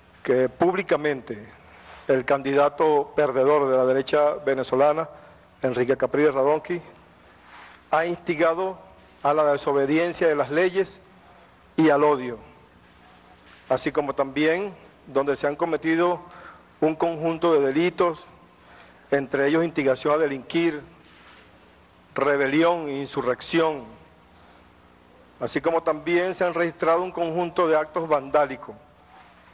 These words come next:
en Barinas, Anzoátegui, Zulia, que ya han sido debidamente explicados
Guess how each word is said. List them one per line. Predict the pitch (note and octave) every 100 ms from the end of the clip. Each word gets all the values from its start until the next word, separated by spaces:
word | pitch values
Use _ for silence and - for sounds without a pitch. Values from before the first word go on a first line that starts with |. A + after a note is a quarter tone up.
| _ _ - -
en | A#2+
Barinas, | A#2+ B2 E3 F3+ F#3 F3 - - - - - - - - - - - - _ - -
Anzoátegui, | A2+ A2+ - D#3+ D#3+ D#3+ E3 D#3 D#3 D3+ - - - _
Zulia, | - - D#3+ D#3 D#3 D3+ D3+ D3+ - - - - -
que |
ya | C3 C3+
han |
sido | C#3 D3+ D3
debidamente | C#3+ D3+ C#3+ D3 C#3+ D#3+ D3 C#3+ - C3+
explicados | B2+ B2 A#2+ D3 D3 D#3 D#3